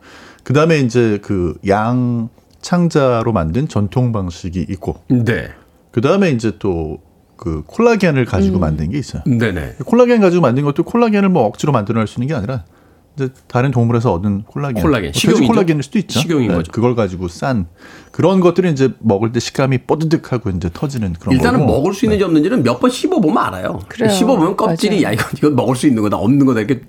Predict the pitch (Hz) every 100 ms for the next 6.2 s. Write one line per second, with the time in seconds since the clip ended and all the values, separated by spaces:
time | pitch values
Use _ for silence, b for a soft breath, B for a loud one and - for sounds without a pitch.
0 | - - 139 160 185 143 117 101 147 -
1 | - 98 87 78 - 85 65 110 104 110
2 | 98 92 110 98 208 220 - 165 135 147
3 | 156 139 107 104 131 76 - 185 180 147
4 | 113 170 95 117 82 87 139 107 95 101
5 | 139 139 107 131 110 90 82 90 123 80
6 | 80 -